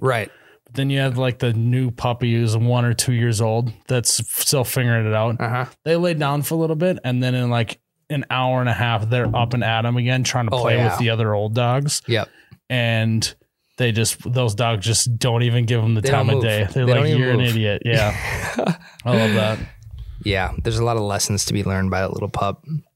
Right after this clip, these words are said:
Speaker 1: Um, it'd be kinda cool to have a little dog running around the bunker.
Speaker 2: Nope.
Speaker 1: It, oh, I wouldn't.
Speaker 2: No, that can stay at your house, Ryan.
Speaker 1: Yeah.
Speaker 2: I don't wanna,
Speaker 1: There's a lot of
Speaker 2: I don't wanna have to deal with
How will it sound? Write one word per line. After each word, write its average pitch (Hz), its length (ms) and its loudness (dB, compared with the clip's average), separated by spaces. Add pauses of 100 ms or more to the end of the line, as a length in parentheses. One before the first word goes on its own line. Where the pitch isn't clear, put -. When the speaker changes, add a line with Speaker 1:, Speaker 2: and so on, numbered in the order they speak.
(540)
Speaker 1:
Um, 107 580 -2 (1300)
it'd 117 100 -2
be 131 60 0
kinda 196 180 0
cool 151 200 0
to 143 60 0
have 113 160 0
a - 20 -4
little 110 200 0
dog 104 260 -2
running 104 220 0
around 98 480 -2
the 98 60 -6
bunker. 104 480 -4 (340)
Speaker 2:
Nope. 113 380 -2 (280)
Speaker 1:
It, 110 60 -2
oh, 101 220 -2
I 95 100 -4
wouldn't. 95 300 -4 (220)
Speaker 2:
No, 120 300 0
that 120 180 0
can 123 100 -2
stay 113 260 0
at - 60 -2
your 104 120 0
house, 104 300 0
Ryan. 104 320 0 (540)
Speaker 1:
Yeah. 92 280 -4 (280)
Speaker 2:
I 143 60 -2
don't 147 140 2
wanna, 131 340 0
Speaker 1:
There's 127 140 -2
a 165 80 0
lot 135 120 0
of 101 60 -4
Speaker 2:
I 156 60 -2
don't 151 140 2
wanna 139 180 2
have 127 140 0
to 123 100 2
deal 117 340 2
with 107 280 0